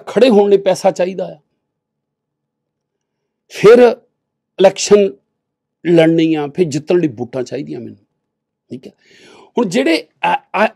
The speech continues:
ਇਸ ਤਰ੍ਹਾਂ ਦੇ ਲੋਕ ਆ, ਜੇ ਮੈਂ ਇਹਨਾਂ ਨੂੰ ਜਾ ਕੇ ਉਕਸਾਵਾਂ ਵੀ ਤੁਹਾਡੇ ਨਾਲ ਆਹ ਧੱਕਾ ਹੋਇਆ, ਤੁਹਾਡੇ ਨਾਲ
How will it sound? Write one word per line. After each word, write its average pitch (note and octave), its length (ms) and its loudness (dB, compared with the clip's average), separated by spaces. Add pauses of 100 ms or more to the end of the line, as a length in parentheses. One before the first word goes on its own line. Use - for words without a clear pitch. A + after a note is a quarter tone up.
(100)
ਇਸ A#3+ 200 6
ਤਰ੍ਹਾਂ B3 260 0
ਦੇ A#3 120 0
ਲੋਕ D#3+ 360 -2
ਆ, B2 280 -6
ਜੇ E3 300 -10
ਮੈਂ A3 280 -4 (200)
ਇਹਨਾਂ C#4 240 0
ਨੂੰ D4+ 160 0
ਜਾ F3+ 220 -2
ਕੇ G3+ 400 -6 (320)
ਉਕਸਾਵਾਂ D#3 580 -2 (1300)
ਵੀ F3+ 40 -6
ਤੁਹਾਡੇ C#3+ 340 -4
ਨਾਲ D3+ 280 -4
ਆਹ F#3+ 120 0 (100)
ਧੱਕਾ A2 280 -10
ਹੋਇਆ, G2+ 320 -12
ਤੁਹਾਡੇ A2 360 -14
ਨਾਲ A2+ 220 -10